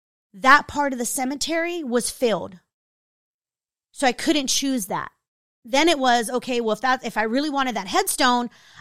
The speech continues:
I'd have to go to a different cemetery." And I had already fallen in love with Cherokee, so that was a non-negotiable. I'm like, "No, we, we here. Like, my dad's here.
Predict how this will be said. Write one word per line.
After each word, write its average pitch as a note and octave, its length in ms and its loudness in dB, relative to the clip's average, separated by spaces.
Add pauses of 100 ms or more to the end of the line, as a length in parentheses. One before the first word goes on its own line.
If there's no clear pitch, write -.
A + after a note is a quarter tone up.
I'd C4+ 160 6
have C#4+ 160 2
to C4 60 0
go B3+ 120 6
to A#3+ 60 8
a A3+ 60 8
different D#4+ 300 8
cemetery." G#3+ 540 -2 (420)
And B3+ 100 2
I D#4 80 8
had F4+ 160 8
already D4 240 8
fallen C#4 320 4
in C4+ 60 2
love C4+ 100 4
with B3+ 120 4
Cherokee, D4 400 4
so B3+ 120 0
that B3+ 200 8
was A#3+ 120 2
a A#3 60 0
non-negotiable. G#3+ 640 0
I'm G3 140 -2
like, F#3 160 -6
"No, G#3+ 200 0
we, A3 300 -4
we G#3 200 -14
here. F#3+ 480 -4
Like, F#3 200 -16
my F#3 80 -10
dad's B3 340 4
here. D4+ 500 0